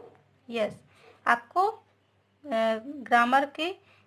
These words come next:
कॉपी में आपको जो उसी में आपने पार्ट बनाया था उसमें आपको ये नहीं करना है। ओके, ये आपको only बुक में फिल करना है, आपको ग्रामर की कॉपी में only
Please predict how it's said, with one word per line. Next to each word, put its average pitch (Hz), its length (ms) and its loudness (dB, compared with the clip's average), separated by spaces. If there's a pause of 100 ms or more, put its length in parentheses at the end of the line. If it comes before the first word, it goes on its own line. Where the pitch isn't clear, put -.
कॉपी 247 360 2
में 285 120 0
आपको 277 360 0
जो 262 220 2
उसी 262 200 -6
में 269 80 -4
आपने 254 300 -4
पार्ट 233 320 0
बनाया 254 400 -2
था 339 180 2
उसमें 302 360 -2
आपको 294 280 0
ये 302 200 -4
नहीं 302 260 -4
करना 214 320 -6
है। 226 160 -12
ओके, 311 280 -4 (360)
ये 247 200 2
आपको 254 520 -2
only 294 360 -4
बुक 269 260 0
में 269 100 -2
फिल 240 220 -4
करना 220 280 -8
है, 247 160 -12
आपको 285 460 0 (480)
ग्रामर 240 320 4
की 294 140 -4
कॉपी 262 340 0
में 262 140 -2
only 285 360 -2